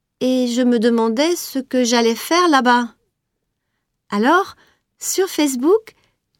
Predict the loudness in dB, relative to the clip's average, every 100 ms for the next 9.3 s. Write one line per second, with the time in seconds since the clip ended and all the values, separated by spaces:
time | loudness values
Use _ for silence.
0 | -6 0 0 2 0 0 -4 0 0 0
1 | -2 -4 -6 -2 -2 -2 0 0 0 0
2 | 0 -2 -20 _ _ -6 -2 0 0 2
3 | 0 0 -2 _ -2 0 2 0 0 -4
4 | -2 -2 0 0 0 -2 -4 -4 -6 -16
5 | _ -6 -4 -2 0 0 0 0 0 -2
6 | -8 _ _ _ _ _ _ _ -4 -2
7 | -2 0 0 0 _ _ _ _ _ _
8 | _ -2 0 2 2 2 0 0 2 2
9 | 2 2